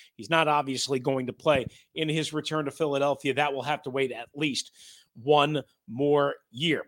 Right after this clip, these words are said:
But he's, again, required to miss just one more game as part of his four-game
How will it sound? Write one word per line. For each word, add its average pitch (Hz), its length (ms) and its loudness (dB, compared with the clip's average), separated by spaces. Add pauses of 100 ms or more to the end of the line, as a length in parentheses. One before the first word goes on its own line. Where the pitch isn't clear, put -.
But - 140 4
he's, 185 240 0
again, 202 420 4
required 254 640 0
to 208 80 -2
miss 202 320 0
just 190 540 0
one 175 280 0
more 165 260 2
game 147 320 0
as 120 160 -4
part 151 220 2
of 131 60 -4
his 123 120 -6
four-game 123 540 -4